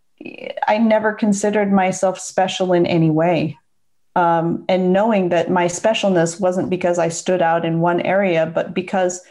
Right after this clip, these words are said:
I had put my finger in so many pies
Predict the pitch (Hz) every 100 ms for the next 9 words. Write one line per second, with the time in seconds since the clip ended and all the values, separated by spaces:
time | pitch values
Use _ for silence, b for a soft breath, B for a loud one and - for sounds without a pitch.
0 | b b - 190 196 180 - _ _ _
1 | _ _ _ _ _ - - - 208 196
2 | 220 226 190 175 175 190 196 190 180 170
3 | 202 208 165 170 -